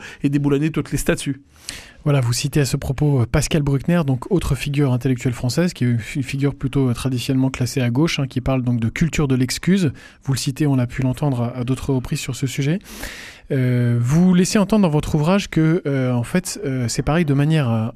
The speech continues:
Speaker 2: euh, comment dire, tout cela aurait été pensé et de manière intentionnelle aurait été visé, euh, dans cette, euh, comment dire, cette culture multiculturaliste, euh,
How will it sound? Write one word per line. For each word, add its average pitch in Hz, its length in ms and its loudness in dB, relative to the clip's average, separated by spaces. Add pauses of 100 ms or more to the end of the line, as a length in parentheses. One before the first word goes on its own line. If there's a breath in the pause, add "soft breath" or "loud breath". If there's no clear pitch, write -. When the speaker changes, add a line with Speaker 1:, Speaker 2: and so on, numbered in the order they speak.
Speaker 2:
euh, 110 280 -4
comment 127 180 -6
dire, 120 140 -2
tout - 140 -6
cela 180 180 2
aurait 127 140 2
été 123 180 -2
pensé 160 540 0 (600 loud breath)
et 139 60 0
de 147 80 2
manière 160 320 4
intentionnelle 165 680 2
aurait 139 200 2
été 139 240 0
visé, 160 680 2
euh, 127 220 -4
dans 123 180 0
cette, 131 360 -6
euh, 113 520 -6
comment 120 160 -4
dire, 117 200 -4
cette 110 420 -10
culture 147 360 -2
multiculturaliste, 131 1000 0 (600 loud breath)
euh, 117 600 -4